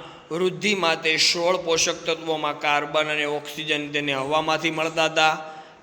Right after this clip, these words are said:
હાઇડ્રોજન પાણીમાંથી મળતું હતું અને તેર પોષક તત્વો ભૂમિમાંથી મળતા હતા.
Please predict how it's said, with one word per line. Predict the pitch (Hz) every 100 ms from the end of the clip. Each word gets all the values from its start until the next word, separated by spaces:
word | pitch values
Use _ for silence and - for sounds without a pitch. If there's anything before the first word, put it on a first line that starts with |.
| -
હાઇડ્રોજન | 120 127 131 131 131 127 117 107
પાણીમાંથી | 123 131 143 151 151 151
મળતું | 156 156 156 165 160
હતું | 156 160 160 156 -
અને | 135 139
તેર | 139 - 185 208 -
પોષક | 160 156 160 160
તત્વો | 147 143 160
ભૂમિમાંથી | 165 175 196 202 165 160 147
મળતા | 131 131 127
હતા. | 123 120